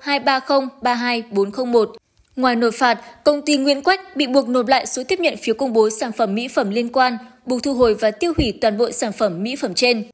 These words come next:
Trong đợt xử phạt lần này của Thanh tra Sở Y tế Thành phố Hồ Chí Minh còn có Huỳnh Thị Ngọc Trinh, năm chín trên hai mươi hai Huỳnh Tịnh Của, phường Võ Thị Sáu, quận ba, bị phạt bảy phẩy năm triệu đồng. Chi nhánh Công ty Trách nhiệm hữu hạn Thương mại Dược phẩm Đông Á, lô bốn mười ba,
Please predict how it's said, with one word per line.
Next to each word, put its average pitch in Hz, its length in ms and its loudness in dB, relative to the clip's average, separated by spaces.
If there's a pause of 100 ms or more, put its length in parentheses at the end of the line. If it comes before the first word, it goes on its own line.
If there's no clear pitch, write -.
(800)
Trong 330 180 0
đợt 311 120 4
xử 240 220 -2
phạt 214 240 0
lần 220 180 0
này 214 160 2
của 202 180 -2
Thanh 247 240 -6
tra 240 220 2
Sở 233 140 -2
Y 196 60 0
tế 196 220 0
Thành 220 140 -6
phố 214 100 -4
Hồ 202 40 0
Chí 208 140 -2
Minh 240 280 -2
còn 202 200 -2
có 202 300 2 (300)
Huỳnh 269 240 0
Thị 247 140 -2
Ngọc 240 240 0
Trinh, 285 280 0 (240)
năm 330 200 0
chín 254 360 -2
trên 294 180 -2
hai 285 100 0
mươi 269 40 0
hai 262 240 0
Huỳnh 233 160 -2
Tịnh 220 180 -6
Của, 214 280 2 (280)
phường 294 200 0
Võ 285 120 2
Thị 294 160 -4
Sáu, 208 240 0
quận 208 240 0
ba, 247 260 2 (260)
bị 285 120 0
phạt 254 260 -4
bảy 240 120 2
phẩy 240 120 -2
năm 247 160 -4
triệu 214 140 -4
đồng. 214 240 2 (420)
Chi 370 160 2
nhánh 247 260 -2
Công 294 200 2
ty 294 280 0 (200)
Trách 370 240 -2
nhiệm 285 120 0
hữu 285 80 0
hạn 269 260 -2
Thương 302 160 -4
mại 220 160 -2
Dược 208 220 -4
phẩm 202 180 -4
Đông 226 140 0
Á, 214 300 -2 (140)
lô 285 180 2
bốn 220 380 0
mười 254 140 2
ba, 240 260 2